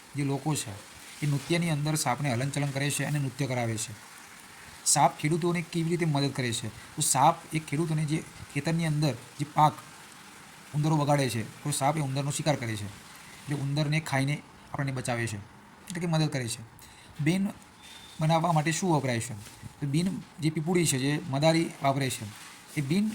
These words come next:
એમાં સૂકવેલી જે દૂધી હોય છે, એમાંથી આ બીન બનાવવામાં આવે છે. સરકારે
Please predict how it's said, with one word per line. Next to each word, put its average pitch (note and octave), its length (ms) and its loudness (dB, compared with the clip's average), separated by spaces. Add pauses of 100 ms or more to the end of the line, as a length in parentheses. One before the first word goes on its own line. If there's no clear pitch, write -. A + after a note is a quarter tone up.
(500)
એમાં F3 220 0
સૂકવેલી E3+ 420 0
જે E3+ 100 2
દૂધી C3+ 220 4
હોય D3 160 6
છે, A2+ 160 -2 (600)
એમાંથી D#3+ 340 2
આ D3 80 4
બીન D3 200 4
બનાવવામાં B2+ 420 4
આવે A2+ 140 0
છે. - 140 -4 (800)
સરકારે D#3+ 440 0